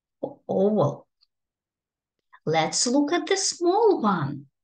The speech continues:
Let's count its elements.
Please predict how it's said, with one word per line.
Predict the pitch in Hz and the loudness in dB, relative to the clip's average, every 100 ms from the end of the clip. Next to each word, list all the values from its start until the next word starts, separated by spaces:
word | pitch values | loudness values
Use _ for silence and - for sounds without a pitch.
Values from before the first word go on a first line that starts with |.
| _ _ _ _ _ _ 202 | _ _ _ _ _ _ -6
Let's | 185 175 - | -4 -4 -4
count | 208 196 220 - - | -2 0 0 -2 -2
its | 330 - - - | -2 -2 -8 -6
elements. | 311 220 165 143 143 135 - - - | -4 -4 -4 -6 -6 -4 -2 -4 -8